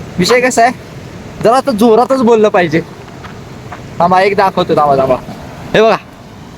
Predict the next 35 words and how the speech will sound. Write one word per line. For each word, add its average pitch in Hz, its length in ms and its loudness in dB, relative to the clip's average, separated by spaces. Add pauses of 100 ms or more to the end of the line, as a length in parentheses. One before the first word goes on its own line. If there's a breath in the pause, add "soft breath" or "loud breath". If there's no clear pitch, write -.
(160)
ह्याला 202 200 4
म्हणतात 254 260 2 (200)
खळग. 214 300 4 (600)
हे, 202 320 4 (200)
हे, 190 300 4
हे - 420 -6
बघा, 170 120 2
ते, 180 380 2 (440)
ते. - 260 4 (400)
तर 247 160 4
ह्या 202 240 2 (100)
खळग्यामध्ये 240 540 4
काय 247 160 4
होतंय 202 280 2 (420)
की 202 80 4
पाणी 214 420 2
जेव्हा 262 320 4
असं 269 180 0 (100)
फास्ट 240 380 0
जोरात 220 340 4
जातंय, 190 420 2 (440)
आता 165 160 0
इथे 220 240 2
लेवल 226 320 4 (220)
कमी 247 220 2
आहे 247 100 4
ह्याची, 147 260 0 (400)
जर 214 120 4
ह्याची 214 300 2
पाण्यावरनं, 233 560 2
ह्याच्यावरनं 233 460 2
पाणी 240 280 2
जर 240 140 2
जायला 233 200 4
लागलं 185 320 4